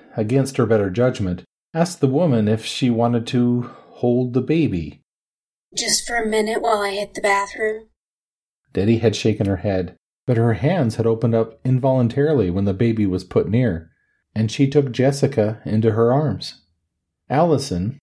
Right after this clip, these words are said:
Speaker 1: didn't end up going to the bathroom for an hour, because what happened next was kind of a miracle. The baby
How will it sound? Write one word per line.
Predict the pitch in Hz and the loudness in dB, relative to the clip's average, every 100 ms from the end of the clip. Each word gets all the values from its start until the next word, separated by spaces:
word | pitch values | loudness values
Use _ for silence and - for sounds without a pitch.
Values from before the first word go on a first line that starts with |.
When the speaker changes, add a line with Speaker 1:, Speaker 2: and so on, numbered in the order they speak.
| - | -2
Speaker 1:
didn't | 143 160 139 | 0 2 2
end | 143 127 | 2 2
up | 127 - | 0 2
going | 131 131 | 2 2
to | 117 | 2
the | 110 | 0
bathroom | 104 117 139 117 92 | 2 2 2 0 -2
for | 92 98 | 0 0
an | 92 | 0
hour, | 101 139 80 76 - _ _ _ _ _ _ | 0 0 0 -6 -16 _ _ _ _ _ _
because | 113 - 113 | -4 0 0
what | 101 160 175 | 2 -2 0
happened | 170 165 120 110 | -2 0 2 4
next | 151 143 - - - _ _ _ | 2 0 -6 -14 -18 _ _ _
was | 107 107 | -4 -4
kind | - 165 180 | -2 0 2
of | 110 | 2
a | |
miracle. | 92 120 180 104 - - - _ _ _ _ _ _ _ _ _ _ _ _ | 2 2 0 -4 -6 -8 -12 _ _ _ _ _ _ _ _ _ _ _ _
The | 113 | -2
baby | 110 160 180 98 90 | 2 2 2 0 -2